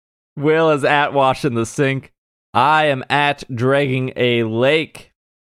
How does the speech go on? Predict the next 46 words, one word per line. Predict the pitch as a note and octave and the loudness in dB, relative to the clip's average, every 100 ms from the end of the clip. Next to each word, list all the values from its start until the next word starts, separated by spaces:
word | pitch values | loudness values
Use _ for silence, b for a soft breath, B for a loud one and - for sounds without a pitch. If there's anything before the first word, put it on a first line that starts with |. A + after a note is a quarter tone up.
| - | -4
If | |
you | C#3+ | 0
haven't | C#3+ C3+ | 0 0
done | D3 | -2
so | C#3 D3 | 0 2
already, | C3+ B2 C#3 C#3 C3 A2+ | 2 2 0 0 -2 -4
please | _ D3 C3+ B2+ G#2+ | _ -4 -2 -2 -4
leave | A2+ B2 A#2 | -4 -2 -2
us | A2 | -4
a | |
review | G#2+ G2+ A2 | -2 -2 -2
in | G2+ | -2
iTunes. | G#2+ A2 - A2+ G#2 G2 - - | -4 -6 -4 -6 -6 -10 -14 -8
That | G#2 | -6
would | G#2 | -4
help | G#2 G#2 | -4 -4
us | G#2+ A2 | -4 -2
out | G#2+ G#2 - | -2 -2 -6
immensely. | G#2+ A2+ C3 - - A#2 A2 G#2 - _ _ _ _ _ _ _ _ _ - | -2 -2 -2 -4 -4 -2 -2 -4 -10 _ _ _ _ _ _ _ _ _ -4
We | C3 | 0
also | D#3 F#3 - F3 D#3 A#3 - - | 2 0 0 0 2 -2 -6 -2
have | G#3 A#3+ | -2 0
a | |
Patreon. | B3+ C4+ - F#3 B2+ G#2 - _ _ E3+ | -2 -2 -2 0 0 -4 -10 _ _ -10
I | |
don't, | E3+ - - | -10 -10 -6
we | D#3+ | -4
don't | E3+ | -2
talk | C3 A#2+ | 0 2
about | A2 | 2
it | G#2+ | 2
every | A2+ A2 | 2 0
episode, | G2+ G2+ A2+ A2 A2 _ _ _ - | -2 -4 -2 -2 -4 _ _ _ -4
but, | A2 G#2+ - | -2 0 0
uh, | A2 G#2+ G2+ - - | 2 2 0 -2 -4
if | B2+ D3+ | -2 2
you | E3 | 2
like | G3 | 0
the | G3+ | -2
show, | - G3+ A3 | 0 0 0
if | B3 _ _ _ _ _ | -4 _ _ _ _ _
you | C3 | 0
like | C#3 C#3+ | 0 0
what | C3 | 0
you're | C3 | 0
hearing, | B2+ C#3 D3 F#3 | 0 0 0 -4